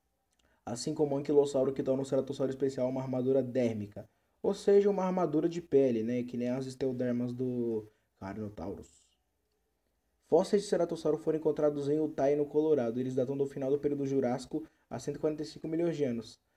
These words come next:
Utah é nos Estados Unidos, né? O mesmo lugar que o Utah Raptor vivia. Mas eu vi que ta-, o ceratossauro também vivia em Portugal, cara. Não sei se essa é a informação é real, mas eu acho que é, né? Porque os dois são próximos. Com um peso estimado de cerca de nove-, novecentos quilos, o ceratossauro tem o peso de um urso polar. É, cara, o urso polar pesa bastante, o ceratossauro também.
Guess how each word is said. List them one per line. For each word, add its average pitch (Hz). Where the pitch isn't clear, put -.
Utah 143
é 165
nos 165
Estados 165
Unidos, 147
né? 147
O -
mesmo 147
lugar 139
que 135
o -
Utah 131
Raptor 123
vivia. 123
Mas 151
eu 180
vi 180
que 190
ta-, 190
o 175
ceratossauro 175
também 180
vivia 170
em 175
Portugal, 165
cara. 117
Não 120
sei 139
se 139
essa 151
é 151
a 147
informação 147
é 156
real, 113
mas 120
eu 131
acho 131
que 156
é, 147
né? 135
Porque 123
os 120
dois 120
são 123
próximos. 131
Com 190
um 190
peso 196
estimado 190
de 165
cerca 160
de 147
nove-, 143
novecentos 139
quilos, 170
o -
ceratossauro 156
tem 151
o 143
peso 147
de 143
um 147
urso 143
polar. 127
É, 117
cara, 101
o 107
urso 113
polar 117
pesa 123
bastante, 123
o -
ceratossauro 127
também. 135